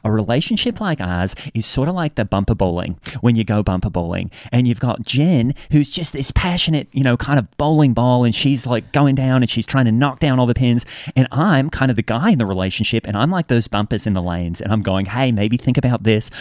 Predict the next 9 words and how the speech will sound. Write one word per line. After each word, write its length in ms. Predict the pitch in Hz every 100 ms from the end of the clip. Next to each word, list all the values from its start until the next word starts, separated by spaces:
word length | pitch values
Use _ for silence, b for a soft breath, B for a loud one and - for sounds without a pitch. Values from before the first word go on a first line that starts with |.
| B
maybe 260 | 113 117 110
think 220 | 117 110
about 280 | 85 90 90
that." 320 | 95 95 - B B B
And, 260 | 127 113 -
uh, 180 | 127 120
you 120 | 127 123
know, 220 | 117 110
some, 260 | - 131